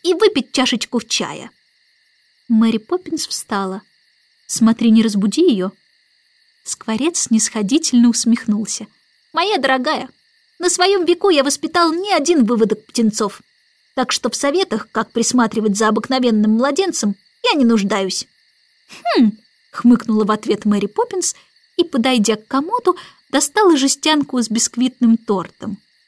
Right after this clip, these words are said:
Потом вышла из комнаты, тихо прикрыв за собой дверь. Скворец заложил крылья за спину и принялся ходить взад-вперед по подоконнику.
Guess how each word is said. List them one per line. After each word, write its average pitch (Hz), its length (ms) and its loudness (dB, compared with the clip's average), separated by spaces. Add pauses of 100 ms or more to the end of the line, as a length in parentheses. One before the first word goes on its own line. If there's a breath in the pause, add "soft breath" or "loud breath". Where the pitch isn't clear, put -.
(360)
Потом 220 440 2 (400 loud breath)
вышла 220 440 0
из 196 180 -2
комнаты, 370 540 -4 (400 soft breath)
тихо - 360 0
прикрыв 254 420 -6
за 233 100 -4
собой 208 340 -2
дверь. 175 480 -6 (920)
Скворец 226 720 -2 (460)
заложил 226 540 0
крылья 202 400 -2
за 294 200 -2
спину 196 400 -2 (600)
и 247 60 -4
принялся 285 580 0
ходить 294 440 -2
взад-вперед 240 600 -4
по 269 100 -6
подоконнику. 208 920 -6